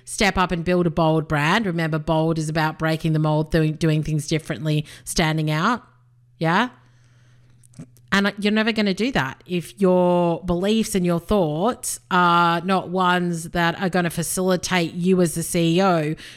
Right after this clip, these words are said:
showing up and actually delivering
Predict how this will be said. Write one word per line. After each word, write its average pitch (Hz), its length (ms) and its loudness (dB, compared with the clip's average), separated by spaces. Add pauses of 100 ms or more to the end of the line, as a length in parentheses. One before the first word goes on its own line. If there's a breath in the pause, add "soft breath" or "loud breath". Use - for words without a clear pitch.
showing 180 460 0
up 165 420 2
and 170 240 0
actually 170 420 -2
delivering 160 600 0